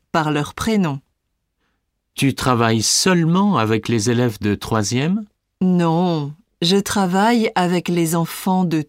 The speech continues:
Speaker 1: tous les âges. Mes élèves préférés sont les enfants moins âgés, mais ils sont bavards.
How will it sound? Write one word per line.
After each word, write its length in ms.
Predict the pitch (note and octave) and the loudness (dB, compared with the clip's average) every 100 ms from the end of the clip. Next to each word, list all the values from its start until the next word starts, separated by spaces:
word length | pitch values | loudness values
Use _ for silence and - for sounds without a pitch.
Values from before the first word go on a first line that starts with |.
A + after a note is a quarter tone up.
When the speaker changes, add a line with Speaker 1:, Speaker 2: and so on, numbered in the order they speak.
| _ | _
Speaker 1:
tous 180 | - A#3+ | -2 2
les 260 | F#3+ D3+ D3+ | 2 2 0
âges. 420 | C3+ C#3 D3 - _ _ _ _ _ _ _ _ _ - | -2 -4 -4 -6 _ _ _ _ _ _ _ _ _ -2
Mes 320 | G3 A3 G#3+ | 2 4 4
élèves 400 | A#3 A3+ G#3+ G3 | 2 2 0 -2
préférés 840 | - F#3 - F#3+ D#3+ F3+ A#3+ D4+ - _ _ F#3+ | -2 -2 0 -2 0 0 2 0 -4 _ _ -4
sont 260 | - A#3 | 0 2
les 240 | A3+ G#3+ G#3+ | 2 2 2
enfants 640 | G#3 - A#3 A3+ A3 - | 0 -2 0 0 0 0
moins 380 | F#3 B3+ E4 B3+ | 2 2 0 0
âgés, 500 | A3 F3 E3 D#3+ - _ _ _ - | 0 0 0 -2 -6 _ _ _ -4
mais 540 | F3 D#3+ D3+ C#3 C#3+ - _ _ - | -2 0 0 -2 -4 -12 _ _ -4
ils 180 | F#3 | -2
sont 200 | - F3 | 0 -2
bavards. 680 | D3+ E3+ E3+ D#3 B2+ - - | 0 0 0 -2 -4 -12 -20